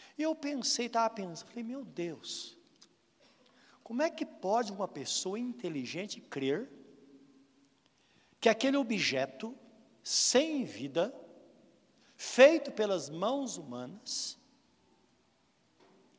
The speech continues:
como é que ela pode crer que ali existe vida e que Deus está ali? Como é que pode?" Os irmãos estão entendendo? Foge do natural.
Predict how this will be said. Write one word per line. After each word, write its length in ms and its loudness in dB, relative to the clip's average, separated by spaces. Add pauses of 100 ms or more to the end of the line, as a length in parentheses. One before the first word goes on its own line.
(920)
como 120 -18
é 40 -6
que 60 0
ela 100 0
pode 260 -2
crer 680 0
que 100 2
ali 340 4
existe 440 -2
vida 300 -6
e 20 -8
que 160 -10
Deus 260 -4
está 280 -8
ali? 180 -12 (1400)
Como 120 -4
é 60 -4
que 60 -20
pode?" 420 -4 (1040)
Os 80 -4
irmãos 140 4
estão 120 2
entendendo? 360 2
Foge 380 4
do 100 -2
natural. 800 -2